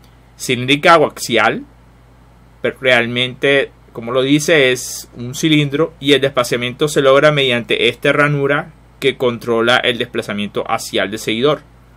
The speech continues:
Y esta es tridimensional. Bueno, el programa principalmente soporta el diseño de este tipo de levas, al menos en la versión que tengo yo.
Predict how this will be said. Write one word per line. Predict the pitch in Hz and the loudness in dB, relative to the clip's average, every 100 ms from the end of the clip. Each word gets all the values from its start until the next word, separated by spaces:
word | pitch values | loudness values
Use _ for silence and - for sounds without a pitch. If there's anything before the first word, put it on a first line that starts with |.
| - - - _ - | -20 -20 -20 _ -4
Y | 120 | 0
esta | 123 - 131 131 | 2 4 6 8
es | 139 147 - - - | 6 4 -4 -12 -2
tridimensional. | 147 139 131 120 117 117 110 82 - _ - _ - - - - - - - | 2 2 2 -2 -2 -4 -4 -6 -10 _ -20 _ -20 -20 -20 -20 -20 -20 -10
Bueno, | 117 104 - - - - | -8 -8 -18 -20 -20 -12
el | 135 | -6
programa | 139 139 165 | 0 2 2
principalmente | 170 151 135 135 139 143 | 0 2 2 4 2 0
soporta | 143 127 127 127 131 135 - | -2 0 0 0 0 0 0
el | 120 | -4
diseño | 113 117 110 123 | -4 -6 -6 -4
de | 131 | -4
este | - 123 | -4 -6
tipo | 127 123 135 | -8 0 2
de | 117 | 4
levas, | 117 131 156 - | 4 4 2 -2
al | 101 | -6
menos | 101 117 | -6 -6
en | 135 | -4
la | 120 | 0
versión | 113 104 107 101 | 0 0 -6 -6
que | 107 | -4
tengo | 113 113 113 | -2 -2 -2
yo. | 120 143 | -2 -2